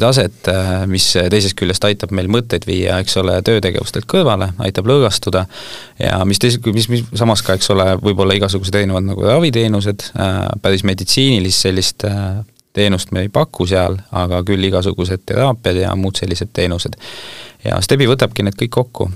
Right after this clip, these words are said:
et täna on, äh, näiteks Eestis, äh, meil enam kui kakskümmend tuhat, äh, enam, enam kui kaks tuhat erinevat teenuspakkujat, äh, kokku Stebil kasutajaid Eestis on sada viiskümmend tuhat ja, ja, ja juba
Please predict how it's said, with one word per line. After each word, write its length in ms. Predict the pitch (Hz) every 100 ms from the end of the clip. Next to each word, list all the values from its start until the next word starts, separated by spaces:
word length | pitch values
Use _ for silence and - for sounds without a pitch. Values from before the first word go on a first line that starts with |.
| 113
et 320 | 95 98 98
täna 240 | 107 113 101 95
on, 160 | 95 95 98
äh, 160 | 98 98 107
näiteks 400 | 104 101 - - 101
Eestis, 500 | 117 135 - 101 - 98
äh, 160 | 98 101
meil 320 | 98 98 95
enam 240 | 104 113 95
kui 80 | 95
kakskümmend 540 | 113 - - 98 98 95 - 98
tuhat, 300 | 110 107 -
äh, 240 | 92 95 101 123
enam, 160 | 135 104
enam 220 | 131 98
kui 80 | 98
kaks 220 | 131 127
tuhat 160 | - -
erinevat 320 | 101 92 101
teenuspakkujat, 840 | - 185 123 - 117 107 98 - - - - - - - -
äh, 300 | 98 92 92
kokku 460 | - 120 - 95 92
Stebil 680 | 95 107 113 110 95 92 92
kasutajaid 640 | - 127 123 - - 104 98
Eestis 260 | 104 - 98
on 120 | 98
sada 160 | 101 101
viiskümmend 420 | 117 113 104 101 98
tuhat 480 | 135 117 98 _ -
ja, 160 | 95 95 95 95 95 95 - -
ja, 320 | 95 98 95 98
ja 160 | 98 98 98 95 -
juba 240 | 98 98